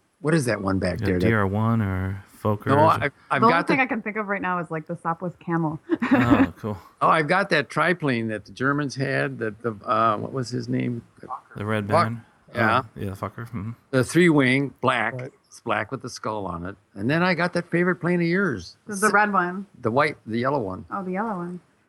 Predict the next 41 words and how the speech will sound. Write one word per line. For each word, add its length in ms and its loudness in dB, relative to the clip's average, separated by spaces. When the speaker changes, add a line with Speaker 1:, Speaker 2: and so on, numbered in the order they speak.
Speaker 1:
Don't 140 0
you 60 0
remember 280 4
that? 260 -2
Speaker 3:
We'll, 220 4
we'll 100 8
have 120 4
to 80 2
send 240 6
someone 280 6
into 200 6
the 80 2
basement 400 2
to 40 0
go 120 4
check 240 0
out 140 2
which, 180 -6
Speaker 1:
Go 100 6
Speaker 3:
which 120 8
Speaker 1:
look 80 8
Speaker 3:
airplane 340 4
Speaker 1:
at 60 -6
it. 20 -10
Speaker 3:
it 0 -
is. 100 -16
Go 120 -6
Speaker 1:
It's 60 -6
Speaker 3:
find 160 4
Speaker 1:
right 60 6
Speaker 3:
out, 120 2
Speaker 1:
there. 160 6
Speaker 3:
Bob. 60 -10
Speaker 1:
Go 100 -2
find 240 2
out, 160 0
Bob. 280 -6
Speaker 3:
We 100 10
have 100 6
someone 280 6
running. 320 6